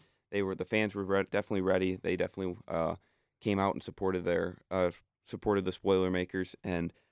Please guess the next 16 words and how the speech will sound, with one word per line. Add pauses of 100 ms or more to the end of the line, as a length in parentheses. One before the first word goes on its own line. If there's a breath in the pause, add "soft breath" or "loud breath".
really, (540)
really,
uh, (180)
made
a
difference
in
that
game.
That's
something
that
can't
go
un-, (140)
uh,